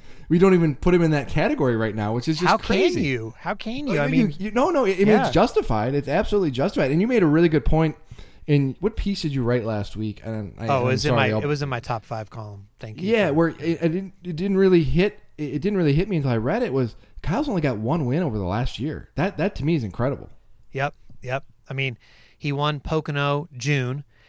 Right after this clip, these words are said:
Speaker 2: and then remember the big storyline going into Homestead was that, oh my gosh, Kyle Busch hasn't won, uh, since June, right? And then he wins Homestead, so everybody's like, "Oh, well, he's champion anyway," but now he hasn't won since. So that's his only win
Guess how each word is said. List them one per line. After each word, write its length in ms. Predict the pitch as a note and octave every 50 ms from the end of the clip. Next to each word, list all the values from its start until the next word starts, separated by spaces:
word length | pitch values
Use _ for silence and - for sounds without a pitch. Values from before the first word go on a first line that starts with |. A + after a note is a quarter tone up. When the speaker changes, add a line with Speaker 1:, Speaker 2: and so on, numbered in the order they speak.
| _ _ -
Speaker 2:
and 120 | C3 C3+
then 100 | C#3+ C#3
remember 340 | C#3 C3+ C3+ D3 D3+ D#3 D3+
the 120 | C#3 C3+ B2+
big 160 | C#3 D3 C3+
storyline 480 | - - - D3+ D3 C#3+ C#3 C3+ C3
going 180 | C3 C#3 C#3 C#3
into 160 | C3+ C3+ C3
Homestead 600 | B2 A#2+ D3 D#3 D#3 C#3+ - - B2+ A#2+ B2 B2 A#2+
was 240 | B2 B2 B2 A2+
that, 240 | A#2 C3 B2 B2+ B2 _ _ _ _ _ -
oh 120 | C#3+ D3+
my 160 | D3+ C3 B2
gosh, 260 | B2 C#3 D3 B2+ - -
Kyle 240 | - C#3 C3+ C3+
Busch 220 | B2 B2 C#3 D3 -
hasn't 260 | - C3 A#2 A#2+ A#2 A2+
won, 360 | G#2+ A#2 B2+ B2 A#2 A#2 A2 _ _ _ _ - _ _ _ - -
uh, 300 | A#2 A2+ G#2+ G#2 G#2 G#2 _ _ _
since 300 | - - C3+ B2 A2+ -
June, 400 | - - C3+ E3+ F#3 B2 G2+ G2 A#2
right? 240 | A#2+ B2 C3+ C#3+
And 100 | C3+ B2+
then 100 | C#3 C#3+
he 40 | D3 C#3
wins 200 | C#3 C3+ B2+ -
Homestead, 440 | - E3+ F#3 E3 - - C3+ C3
so 100 | - D3+
everybody's 200 | C#3 C3+ C3 B2
like, 140 | C3+ C3 D#3+
"Oh, 240 | C4 D#4 D#4 A3+ F3
well, 180 | D#3+ F3+ A3 A#3
he's 140 | G#3+ F3
champion 360 | - - G3 G3 F#3+ - F#3 F3+
anyway," 380 | G3+ G#3+ F3+ C3 A#2 A#2 A2+ - - - _ -
but 100 | - D3
now 140 | D#3 D3+ C#3+
he 60 | D3
hasn't 200 | C#3+ C3+ C3 C3+ B2+
won 120 | B2+ B2
since. 360 | A#2 - F3+ E3+ C#3 G#2+ -
So 120 | - - B2
that's 220 | A#2 B2+ C#3 -
his 120 | - B2 C3+
only 240 | C3 C#3+ D3 D3 C#3
win 400 | B2+ D3 E3 D3 B2+ B2 B2